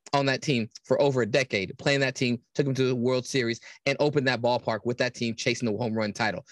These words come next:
That's something special. You wanna talk about the, the Levi Stadium? The forty-niners were resurgent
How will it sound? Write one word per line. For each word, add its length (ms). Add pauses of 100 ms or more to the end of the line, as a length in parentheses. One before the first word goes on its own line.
(140)
That's 180
something 160
special. 500 (220)
You 100
wanna 100
talk 160
about 240 (160)
the, 240
the 100
Levi 300
Stadium? 340 (140)
The 60
forty-niners 600 (240)
were 360 (120)
resurgent 640